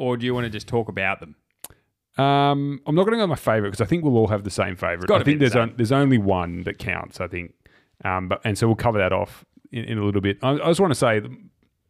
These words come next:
Speaker 2: apart from my favourite, the very end one, a couple of them are just pretty standard. Eric getting stabbed to death,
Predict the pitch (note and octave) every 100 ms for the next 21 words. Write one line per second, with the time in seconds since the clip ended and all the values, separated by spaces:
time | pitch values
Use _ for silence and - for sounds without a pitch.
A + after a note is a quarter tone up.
0 | _ C#3+ C#3 - C#3 - A#2 G#2 G2 _
1 | _ _ _ _ - G#2+ G2+ - G2+ G2
2 | G2+ G2+ G2 F#2 F#2+ F#2 G2 G#2+ - _
3 | _ _ _ _ - - - E3+ F3 B2
4 | G#2+ G2 G2 - G2+ - G2 G2 G2 -
5 | A2 A2 G#2 F#2+ F#2+ F#2 - - F#2+ F2+
6 | F2+ F#2 F2 -